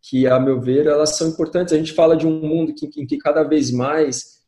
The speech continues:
os soft skills, né, o, o conhecimento, a cultura é o que mais importa.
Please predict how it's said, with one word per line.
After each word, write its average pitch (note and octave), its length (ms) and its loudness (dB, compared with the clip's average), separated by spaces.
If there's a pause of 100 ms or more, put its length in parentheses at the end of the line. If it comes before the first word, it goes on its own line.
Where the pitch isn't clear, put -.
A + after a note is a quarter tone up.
(120)
os B2+ 160 -10
soft B2+ 220 0
skills, D3+ 760 0
né, B2+ 360 2
o, B2+ 540 0
o B2+ 100 -10
conhecimento, C3 720 -2
a B2 40 -6
cultura C3 440 -2
é C#3 40 2
o C3+ 80 -4
que C3 140 -12
mais B2 320 -4
importa. B2 680 -2